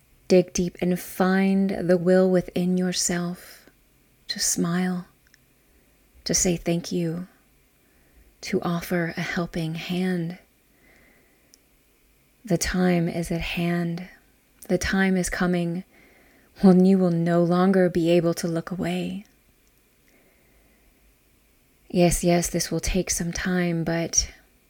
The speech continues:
with Pluto's forward movement, this is the next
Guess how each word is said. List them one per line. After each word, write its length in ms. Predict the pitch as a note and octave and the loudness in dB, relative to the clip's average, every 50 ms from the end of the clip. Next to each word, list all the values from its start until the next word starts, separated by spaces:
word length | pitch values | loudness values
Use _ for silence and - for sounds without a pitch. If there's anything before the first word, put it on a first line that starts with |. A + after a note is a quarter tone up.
| _ _ _ _ _ _ _ _ _ _ _ _ _ _ _ _ _ _ _ _ _ _ _ _ _ _ _ _ _ _ - - _ _ _ _ _ _ _ _ _ _ _ _ _ _ _ _ _ _ _ _ _ _ | _ _ _ _ _ _ _ _ _ _ _ _ _ _ _ _ _ _ _ _ _ _ _ _ _ _ _ _ _ _ -20 -20 _ _ _ _ _ _ _ _ _ _ _ _ _ _ _ _ _ _ _ _ _ _
with 200 | - F3+ - - | -4 -4 -4 -4
Pluto's 580 | - - - A3+ G#3+ G#3+ G#3+ G#3 G#3 G#3 G3+ - | -6 0 2 4 6 6 8 8 8 6 6 2
forward 540 | - - G#3 G3 G3 F#3+ F#3+ F#3+ F#3+ F#3 F3+ | 0 2 4 4 4 6 4 4 2 4 2
movement, 840 | F3+ F3 F3 F3 F3 - - F3+ F3+ F3+ E3+ F3+ - - - - - _ _ _ _ _ _ _ _ _ _ _ _ _ _ _ _ _ _ _ _ _ _ _ _ _ _ _ _ _ _ _ _ - | 2 2 2 0 -2 -2 -4 -4 -4 -4 -4 -6 -6 -8 -8 -10 -16 _ _ _ _ _ _ _ _ _ _ _ _ _ _ _ _ _ _ _ _ _ _ _ _ _ _ _ _ _ _ _ _ -2
this 600 | G3 E3+ F3+ F3+ E3+ - - - - - - - - _ _ _ _ _ _ _ _ _ _ _ _ _ _ _ _ _ _ _ _ _ _ _ _ _ _ _ _ _ _ _ _ _ _ _ _ _ _ _ _ _ _ _ _ _ _ _ _ _ _ _ _ _ _ _ _ _ _ _ _ _ _ _ _ _ _ _ _ _ _ _ _ _ _ _ _ _ _ _ _ _ _ _ _ _ _ - | 4 6 6 6 6 4 -2 -6 -8 -10 -12 -14 -18 _ _ _ _ _ _ _ _ _ _ _ _ _ _ _ _ _ _ _ _ _ _ _ _ _ _ _ _ _ _ _ _ _ _ _ _ _ _ _ _ _ _ _ _ _ _ _ _ _ _ _ _ _ _ _ _ _ _ _ _ _ _ _ _ _ _ _ _ _ _ _ _ _ _ _ _ _ _ _ _ _ _ _ _ _ _ -2
is 180 | - F#3+ F3+ - | 0 0 0 2
the 100 | F#3 F3 | 2 2
next 360 | F3 F3 F3 E3+ - - - | 2 2 0 0 -4 -6 -6